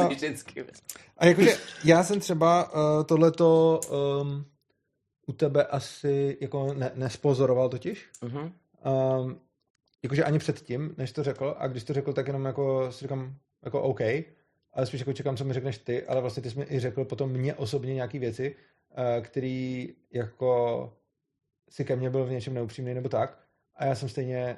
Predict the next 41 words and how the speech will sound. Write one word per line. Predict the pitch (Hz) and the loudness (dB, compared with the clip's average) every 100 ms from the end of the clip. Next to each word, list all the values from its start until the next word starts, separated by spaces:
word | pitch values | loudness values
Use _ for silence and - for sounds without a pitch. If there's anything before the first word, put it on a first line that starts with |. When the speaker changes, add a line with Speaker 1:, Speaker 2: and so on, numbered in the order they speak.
| - | -10
Speaker 2:
jako | 113 127 117 113 - _ _ _ _ _ | -6 -4 -2 -4 -8 _ _ _ _ _
většinu | 120 110 120 | -8 -6 -6
z | |
nich | 120 117 | -6 -4
nějak | 127 120 | -6 -6
nevěděl, | 113 117 110 113 | -4 -2 0 -2
jenom | 123 127 | -2 -6
to | 120 | -6
byly | 120 | -6
věci, | 120 117 | -6 -6
které | 127 120 | -6 -8
spíš | 127 110 | -8 -8
mi | 131 - | -8 -8
nějak | 127 131 | -6 -6
mátly, | 110 107 123 127 | -4 -4 -4 -8
protože | 113 110 | -8 -8
to | 127 | -6
nedávalo | 120 117 120 | -2 0 -2
smysl, | 113 120 120 | -4 -4 -2
Speaker 1:
Mhm. | 143 160 - _ - | -2 -4 -10 _ -4
Speaker 2:
ale | 139 139 | -2 0
neměl | 139 139 | 2 0
jsem | 147 139 | 0 -2
tam | 131 | -2
zatím, | 123 - | -2 -2
vůbec | 135 147 | -2 0
mě | 156 | 0
nenapadlo, | 139 131 143 123 123 147 - _ _ - | 0 0 0 2 2 2 -2 _ _ -6
že | 127 127 | -4 0
by | |
to | 135 | 2
bylo | 139 | 2
tohle, | 143 113 110 120 180 - _ _ - | 2 0 0 -2 -2 -10 _ _ -6
eh, | 123 123 | -4 -4
spíš | 110 143 | -4 -8
prostě | 135 113 143 135 - | -6 -2 0 0 -2
jsem | - 131 | -4 -2
na | |
to | 131 | 0
měl | 127 | 0
jako, | 123 131 131 | 2 2 2